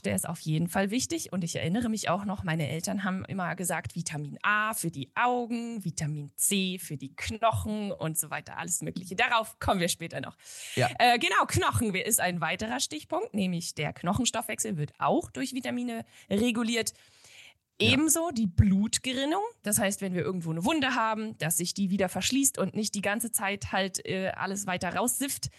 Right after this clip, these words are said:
Speaker 1: und wir dann uns eventuell da entzünden. Das wäre halt auch nicht gut.
Speaker 2: Ja, oder unser
Speaker 1: Ähm,
Speaker 2: ganzes Blut verlieren. <laughs> Das wäre ja auch
Speaker 1: ja,
Speaker 2: nicht gut.
Speaker 1: ja, ja, das, das sowieso. Ähm, und dann,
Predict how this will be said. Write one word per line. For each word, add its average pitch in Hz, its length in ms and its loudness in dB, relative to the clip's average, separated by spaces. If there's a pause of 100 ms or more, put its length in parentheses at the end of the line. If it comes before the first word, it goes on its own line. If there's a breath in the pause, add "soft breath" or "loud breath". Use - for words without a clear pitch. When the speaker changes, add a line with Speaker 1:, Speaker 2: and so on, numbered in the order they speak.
(220 loud breath)
Speaker 1:
und 208 240 2
wir 220 160 0
dann 214 180 0
uns 214 220 -2
eventuell 190 560 -4
da 165 160 0
entzünden. 269 720 2
Das 180 200 -4
wäre 175 180 -4
halt 123 140 -8
auch 285 120 0
nicht 277 160 -2
gut. 339 180 -2 (380)
Speaker 2:
Ja, 113 180 4
oder 135 300 6
unser 139 160 10
Speaker 1:
Ähm, 131 60 10
Speaker 2:
ganzes 131 280 8
Blut 190 240 8
verlieren. 87 480 4 (120)
<laughs> - 120 -20
Das 131 400 10
wäre 139 160 8
ja 113 80 8
auch 160 140 10
Speaker 1:
ja, 247 60 12
Speaker 2:
nicht - 100 10
gut. 117 160 10 (460)
Speaker 1:
ja, 247 160 2 (100)
ja, 240 180 2
das, - 400 4
das 240 160 0
sowieso. 214 460 2 (600 loud breath)
Ähm, 220 460 4 (120)
und 202 320 4
dann, 254 340 4